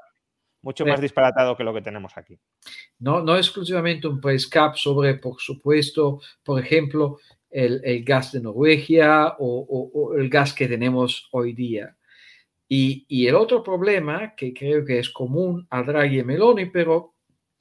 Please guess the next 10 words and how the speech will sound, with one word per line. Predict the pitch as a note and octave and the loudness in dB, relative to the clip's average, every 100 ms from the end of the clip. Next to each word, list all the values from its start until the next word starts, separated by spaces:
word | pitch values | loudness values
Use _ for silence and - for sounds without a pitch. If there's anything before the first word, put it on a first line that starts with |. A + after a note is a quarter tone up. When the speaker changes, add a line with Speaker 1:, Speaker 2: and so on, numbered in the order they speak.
| _ - _ _ _ _ _ _ _ _ _ - _ _ _ | _ -20 _ _ _ _ _ _ _ _ _ -20 _ _ _
Speaker 2:
Meloni | C#3 C#3 C#3 C#3+ C#3+ F3 F#3+ F#3+ | -6 -2 -2 0 2 0 0 -2
podría | E3+ E3 F3 F3 | -2 2 4 4
ser | E3+ F3 F3 F3 - _ _ _ _ - - _ | 4 6 6 4 -6 _ _ _ _ -8 -8 _
marginalmente | C3+ C#3+ C#3 - D#3+ C#3+ C#3 D#3+ C#3 C#3 | -8 -8 -8 -12 -8 -6 -6 -8 -8 -8
mejor, | B2 E3 E3 D3 - _ _ _ _ _ _ _ _ _ _ _ _ _ _ _ - - - _ _ _ | -4 -2 -2 -2 -10 _ _ _ _ _ _ _ _ _ _ _ _ _ _ _ -20 -20 -20 _ _ _
es | C#3 C#3 | -6 -2
que | D3+ | -2
tenemos | C3+ C3 E3 G#3 G#3+ | 0 2 2 0 -2
que | - E3 D#3 D#3+ - _ _ _ _ _ _ _ _ _ _ _ _ _ - | 2 2 2 -4 -20 _ _ _ _ _ _ _ _ _ _ _ _ _ -20
cuestionar | - D3 C#3 - C#3 D#3+ F3+ D3+ - | -6 -4 -4 -2 0 2 2 0 -4